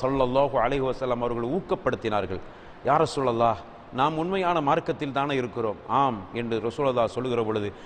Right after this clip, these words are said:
"அப்படியானால் புறப்படுங்கள், நானும் இருக்கிறேன், வீரர் ஹம்சாவும் இருக்கிறார்."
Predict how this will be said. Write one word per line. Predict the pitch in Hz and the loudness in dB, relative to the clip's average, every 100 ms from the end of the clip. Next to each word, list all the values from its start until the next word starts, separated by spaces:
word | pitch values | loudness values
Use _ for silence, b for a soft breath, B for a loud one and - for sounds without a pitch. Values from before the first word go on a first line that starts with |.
| B | B
"அப்படியானால் | 147 185 165 143 131 120 | 0 4 2 2 0 2
புறப்படுங்கள், | 190 214 160 131 110 95 - - - - | 2 4 2 0 0 -4 -6 -4 2 4
நானும் | 127 160 151 | 6 4 4
இருக்கிறேன், | 139 135 127 123 107 | 2 0 0 0 0
வீரர் | 135 160 139 123 185 | 2 4 4 0 -2
ஹம்சாவும் | 202 175 175 147 | 0 2 2 2
இருக்கிறார்." | 123 107 107 | -2 0 -2